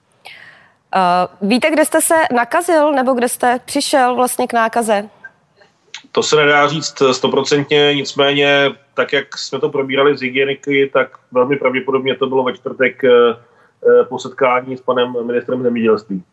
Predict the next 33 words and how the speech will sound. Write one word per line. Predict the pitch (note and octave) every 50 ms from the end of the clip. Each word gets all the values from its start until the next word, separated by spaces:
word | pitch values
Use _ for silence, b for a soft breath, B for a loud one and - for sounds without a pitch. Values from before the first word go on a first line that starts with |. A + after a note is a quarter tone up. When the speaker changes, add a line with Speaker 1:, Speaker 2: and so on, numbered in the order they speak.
| _ _ _ _ B B B B B B B B B B
Speaker 1:
Eh, | G#3 G3+
vy | G3 A#3+
jste | A#3+ - D4+
měli | D4+ D4 C#4+ D4
ve | C4 B3+
čtvrtek, | A#3+ - - C4 B3+ - C#4+ C4+ C#4 -
eh, | C4+ A#3+ A#3+ A#3 A#3 A#3 A#3 B3
grémium | G#3+ B3 A#3+ A#3+ B3+ B3 B3 A3+ A3 A#3+ C4
sociální | - C4 - - C4 A#3 A3+ A3+ B3 C4
demokracie. | A#3 B3 A#3+ A#3 A3+ B3 A3+ A3+ - - A#3+ A3+ G#3 F#3+ E3+ D#3 C#3+ C#3+ D3 -
Eh, | - D#3+ D#3+ D#3+ D#3+ D#3+ -
vy | - E3+ G3+ G#3
jste, | - - - A#3 A#3 A#3 A#3 A#3 A3+ F#3+
eh, | - F3+ F#3+ F#3+ F#3+ G3 F#3+ F#3+ F#3+ F#3+ F#3+ F#3+ - -
říkal, | F3 G3 G#3+ - G#3+ G#3+ G#3+
že | G3+ G#3 G3+
jste, | - - - A3+ A3 - - - -
že | G3+ A3+
tam | G#3 A3+ A3+
byla | A3 A3+ A#3
dodržena | G#3 G#3+ A3+ G3+ B3+ C4 A#3 C4+ G3+ E3 D3 C#3+ F#3
všechna | - - G3 F#3+ G3
hygienická | G3 F#3+ F#3 F#3 G3 - - G3 F#3+
opatření. | F3+ F3+ F3+ - G3 - - G#3 G3+ G3+ G#3 G3+ B B B B B
Víte, | - G#3+ A#3+ - - - - - -
jak | - B3+ B3 -
vlastně | A#3+ A#3+ - - A#3+ A#3
k |
té | - A#3+ A#3+
nákaze | A#3 A3 G3+ G#3 - A3+ G3+ A3
mohlo | G#3+ G#3+ G3+ A3 A3+
dojít? | G#3+ A3 A#3 B3+ C4+ A#3 A#3 -
Nebo | A#3+ A3 G3+ G#3+ G#3 G#3